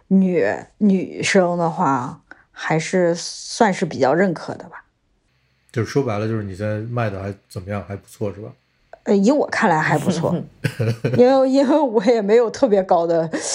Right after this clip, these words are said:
Speaker 1: <laughs> 那个目标和什么需求。对，我现在已经很满足了。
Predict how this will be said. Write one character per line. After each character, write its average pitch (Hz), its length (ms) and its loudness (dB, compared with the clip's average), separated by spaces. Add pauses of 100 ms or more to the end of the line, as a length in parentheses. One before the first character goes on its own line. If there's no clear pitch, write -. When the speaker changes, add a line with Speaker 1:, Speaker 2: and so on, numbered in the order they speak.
Speaker 1:
<laughs> 185 400 2
那 185 160 2
个 165 220 2
目 202 240 2
标 165 280 2
和 - 220 -2 (840)
什 - 180 0
么 156 160 2
需 170 320 -2
求。 - 340 -2 (460)
对， 170 380 2
我 180 160 2
现 226 160 4
在 226 120 4
已 190 120 0
经 185 120 2
很 170 160 -2
满 165 220 2
足 - 200 -10
了。 - 40 -14